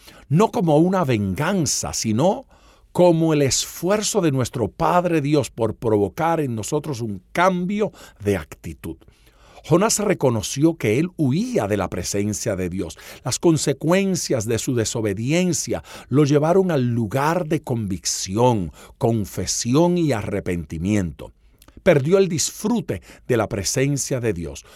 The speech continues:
Jonás creyó en las mentiras del diablo. Eso se ve reflejado en el versículo ocho. "Los que siguen vanidades ilusorias", dice el verso,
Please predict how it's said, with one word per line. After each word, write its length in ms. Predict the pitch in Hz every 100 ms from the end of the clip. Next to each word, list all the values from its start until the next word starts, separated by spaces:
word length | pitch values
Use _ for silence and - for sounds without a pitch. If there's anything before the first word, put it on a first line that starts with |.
| -
Jonás 340 | - 170 190 -
creyó 640 | - 160 123 110 196 254 -
en 140 | 127 107
las 180 | 101
mentiras 480 | 113 98 123 127 127
del 180 | 131 123
diablo. 480 | 110 131 143 113 95 - -
Eso 200 | 202 262
se 100 | 175
ve 140 | 151
reflejado 560 | 151 123 123 90 139 156
en 80 | 139
el 80 |
versículo 580 | 107 95 - 120 147 143
ocho. 440 | - 247 - 104 - _ - - -
"Los 240 | 135 135
que 160 | - 127
siguen 600 | - - 117 117 135 135
vanidades 640 | 143 147 131 127 135 127
ilusorias", 680 | 160 156 135 208 226 120 92
dice 200 | 110 -
el 60 | 143
verso, 320 | 127 101